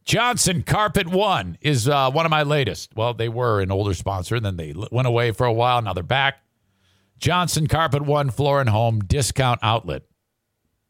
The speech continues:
It is, uh, that is the place to go to get the lowest prices anywhere, uh, in and around West Michigan, damn near the whole state. I would say the whole state.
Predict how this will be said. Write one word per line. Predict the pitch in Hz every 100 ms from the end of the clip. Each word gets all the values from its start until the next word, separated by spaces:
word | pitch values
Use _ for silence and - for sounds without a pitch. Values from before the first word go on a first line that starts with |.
| _ _ _ _ _ _ -
It | 110
is, | 113 110 104 87
uh, | 107 98
that | 92 143
is | 135
the | 117
place | - 123 -
to | 101
go | 98 92 90 - _ _ _ _ _
to | -
get | 104 101 87 87
the | 131 151 156 -
lowest | - 127 131 -
prices | 127 120 107 98 98 - _ _
anywhere, | 127 127 104 82 78 71 - _ _ _ _ _ _ -
uh, | 92 82 78 - _ _ _ _
in | 165
and | 175
around | 156 147 143
West | 131 123 127
Michigan, | 120 - 110 104 90
damn | 131 160 147
near | 131 123
the | 95
whole | 120 101
state. | - 92
I | 92
would | 143 127
say | 170 147
the | 104 92
whole | 98
state. | - - 69